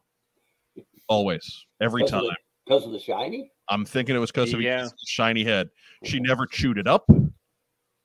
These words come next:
Speaker 1: She would just take it, run off into the other room, and, and sit there with Destro in her front paws.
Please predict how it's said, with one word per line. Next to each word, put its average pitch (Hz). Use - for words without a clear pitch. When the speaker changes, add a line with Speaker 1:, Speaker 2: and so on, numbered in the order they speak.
Speaker 1:
She -
would 113
just 110
take 156
it, 180
run 123
off 127
into 117
the 117
other 117
room, 110
and, 101
and 98
sit -
there 98
with 98
Destro 92
in 92
her 87
front -
paws. -